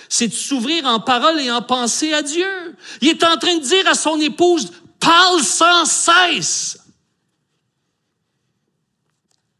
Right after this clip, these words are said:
Pourquoi ? Parce qu'il aime nous écouter.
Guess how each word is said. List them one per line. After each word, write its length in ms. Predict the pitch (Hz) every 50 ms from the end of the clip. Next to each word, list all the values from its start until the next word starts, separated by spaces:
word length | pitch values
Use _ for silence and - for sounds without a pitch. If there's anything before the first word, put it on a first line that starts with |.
| _ _ _ _ _
Pourquoi ? 420 | - 220 196 - - 226 311 330
Parce 240 | 320 320 190 165 -
qu'il 240 | - - - 190 208
aime 220 | 240 277 269 226
nous 260 | 196 180 185 165 151 190
écouter. 720 | 220 - - 208 196 - - 269 302 294 262 165 - _